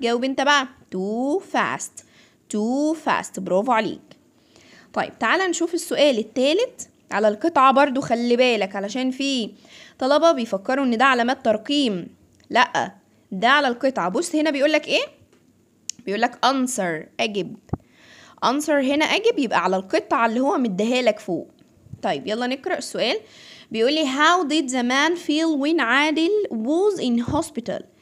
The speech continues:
يعني كيف كان شعور الرجل، كان يشعر بإيه؟ when هنا يا حبيبي معناها عندما. when في نص الجملة كده معناها عندما. عندما عادل كان في المستشفى، هو قال لنا برضو، آه، فوق إن هو كان يشعر بالأسف، يبقى he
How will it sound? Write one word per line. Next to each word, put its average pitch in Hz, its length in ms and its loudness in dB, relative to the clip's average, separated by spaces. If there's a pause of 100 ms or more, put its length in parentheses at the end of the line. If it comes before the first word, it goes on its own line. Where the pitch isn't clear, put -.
(420)
يعني 208 340 -2
كيف 311 380 0
كان 294 420 0
شعور 233 720 4
الرجل، 254 600 2
كان 247 180 -2
يشعر 226 580 0
بإيه؟ 202 400 0 (340)
when 277 380 2
هنا 294 240 2
يا 254 60 -2
حبيبي 262 360 0
معناها 254 380 0
عندما. 247 800 0 (760)
when 294 180 2
في 294 140 -6
نص 294 200 -2
الجملة 277 380 0
كده 403 300 -2
معناها 277 400 0
عندما. 202 500 -4 (180)
عندما 220 360 -2
عادل 269 380 0
كان 294 240 -4
في 294 100 -6
المستشفى، 233 600 -6 (480)
هو 311 160 2
قال 262 180 0
لنا 302 180 0
برضو، 285 520 -2
آه، 190 360 4
فوق 196 320 -2
إن 247 140 2
هو 277 240 0
كان 254 220 -4
يشعر 285 500 0
بالأسف، 247 640 -2
يبقى 196 280 -2
he 254 460 0